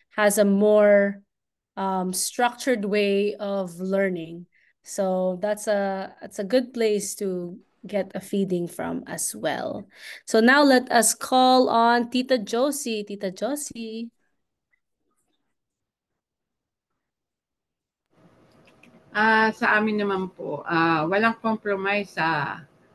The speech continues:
Speaker 2: between sa gawain ng ating Panginoon at sa mga kamundong gawain. Always pri-, priority po namin ang mga ganitong gawin, lalo na sa Sunday and Friday and ser-,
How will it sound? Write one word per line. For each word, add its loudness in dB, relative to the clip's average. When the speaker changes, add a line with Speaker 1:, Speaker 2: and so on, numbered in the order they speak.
Speaker 2:
between 0
sa 0
gawain 0
ng -2
ating -4
Panginoon -4
at -14
sa -18
mga -6
kamundong 2
gawain. -4
Always 4
pri-, -2
priority 0
po -6
namin 0
ang -4
mga -4
ganitong -6
gawin, -2
lalo -4
na -4
sa -8
Sunday -2
and -8
Friday -8
and -8
ser-, -14